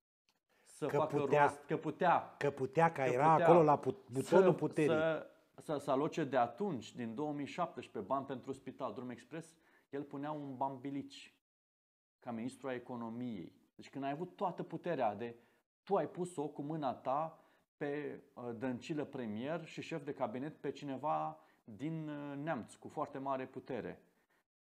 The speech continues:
Speaker 1: Că puteai, în loc să vezi mize mari, tu te-ai ocupat doar de oameni mici. Asta s-a întâmplat. Suntem aici pentru că mulți ani,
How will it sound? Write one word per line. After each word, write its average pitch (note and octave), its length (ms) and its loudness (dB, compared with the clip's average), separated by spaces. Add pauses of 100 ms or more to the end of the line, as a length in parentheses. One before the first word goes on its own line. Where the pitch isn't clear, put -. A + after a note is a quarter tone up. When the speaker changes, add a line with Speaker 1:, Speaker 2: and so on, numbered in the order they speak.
(140)
Speaker 1:
Că D#3 120 -4
puteai, C#3+ 640 -4 (840)
în C3+ 260 -2
loc F#3 220 -2
să C#3+ 180 -4
vezi B2+ 340 -4
mize B2 460 -2
mari, D3 420 -4
tu - 80 -16
te-ai E3 160 -6
ocupat C3+ 380 -6
doar C#3+ 200 -2
de C3 140 -4
oameni C3+ 680 -4
mici. - 580 -10
Asta A3 300 -10
s-a G#3+ 140 -8
întâmplat. F#3+ 440 -6
Suntem E3+ 320 -6
aici A3+ 160 -8
pentru G3+ 280 -10
că G#3+ 240 -6 (240)
mulți A3 440 -4
ani, G#3 240 -6